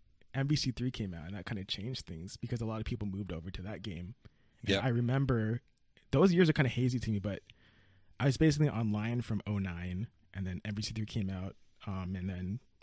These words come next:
Speaker 1: it was kind of a lull. Like, Evo stopped being a thing. Like, it was still a thing, but I didn't go. Like, I was just like, "Well, I'm just gonna stay online," <laughs> 'cause I was full on, like, committed to the, the, the, <laughs> the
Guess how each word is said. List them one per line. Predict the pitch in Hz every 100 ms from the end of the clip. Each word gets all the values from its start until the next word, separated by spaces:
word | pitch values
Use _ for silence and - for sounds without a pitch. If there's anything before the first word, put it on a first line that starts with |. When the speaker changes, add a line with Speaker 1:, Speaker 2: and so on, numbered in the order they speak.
| -
Speaker 1:
it |
was | 113
kind | - 165
of | 127
a |
lull. | 98 95 110 98 - _ -
Like, | 95 - - _
Evo | 101 104 110
stopped | - 110
being | - 104
a | 104 -
thing. | 92 98 101 104
Like, | 123
it | 143
was | 214
still | 294
a | 180
thing, | - 196 131 123 -
but | 120
I | -
didn't | 127 131
go. | 101 110 82 - - - -
Like, | 127 120
I |
was | 120
just | 120 -
like, | 95 -
"Well, | 101 98 95 - - -
I'm | -
just | 117
gonna | - 98
stay | - 104
online," | 104 123 117
<laughs> |
'cause | 143 123
I |
was | 180 - -
full | 170 175
on, | 165 160
like, | 139 123 - - -
committed | 143 127 147 143
to | 143
the, | 117 -
the, | 135 -
the, | 135 139 -
<laughs> |
the | -